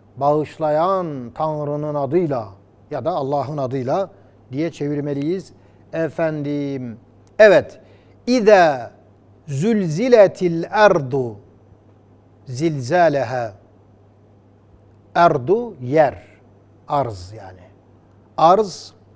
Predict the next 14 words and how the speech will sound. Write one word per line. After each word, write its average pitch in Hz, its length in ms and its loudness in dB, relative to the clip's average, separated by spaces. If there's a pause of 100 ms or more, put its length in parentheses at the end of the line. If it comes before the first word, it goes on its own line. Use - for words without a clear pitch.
(460)
şiddetli 190 1200 0 (140)
bir 170 320 6
sarsıntıyla 170 1300 -2 (380)
sarsıldığı 170 960 0
zaman, 127 400 -2 (1160)
evet, 117 220 -14 (680)
yeryüzü, 151 960 -4 (460)
yer, 135 340 -4 (420)
arz 131 520 -4 (440)
şiddetli 170 800 -6
bir 170 180 2
sarsıntıyla 160 1160 -2 (340)
sarsıldığı 147 880 -2
zaman, 117 380 -4